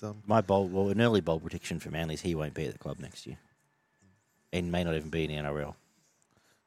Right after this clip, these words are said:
Speaker 1: Yeah, right.
Speaker 2: Nah, he'll be at the Dolphins.
Speaker 1: He'll be somewhere.
Speaker 2: He'll be at the
Speaker 1: <laughs> He'd
Speaker 2: Dolphins.
Speaker 1: probably be a decent pickup for the
Speaker 2: They'll be
Speaker 1: Dolphins.
Speaker 2: clambering to have him.
Speaker 1: But, uh, mate, this,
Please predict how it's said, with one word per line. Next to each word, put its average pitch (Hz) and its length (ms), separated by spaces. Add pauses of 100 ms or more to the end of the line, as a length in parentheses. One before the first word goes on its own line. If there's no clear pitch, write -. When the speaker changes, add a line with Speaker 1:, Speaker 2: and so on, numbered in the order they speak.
Speaker 1:
Yeah, 113 180
right. 123 300 (920)
Speaker 2:
Nah, 85 260
he'll 85 160
be 78 120
at - 80
the 80 180
Dolphins. 80 460
Speaker 1:
He'll 117 80
be 123 120
somewhere. 107 360
Speaker 2:
He'll 113 340
be 214 60
at 202 100
the 214 100
Speaker 1:
<laughs> - 20
He'd 170 180
Speaker 2:
Dolphins. 147 380
Speaker 1:
probably 123 220
be 101 120
a 98 60
decent 101 340
pickup 104 320
for 107 80
the 101 80
Speaker 2:
They'll 117 120
be 117 100
Speaker 1:
Dolphins. - 60
Speaker 2:
clambering 101 440
to 78 80
have 78 120
him. 80 200 (300)
Speaker 1:
But, 131 200
uh, 123 260
mate, 123 280
this, 135 160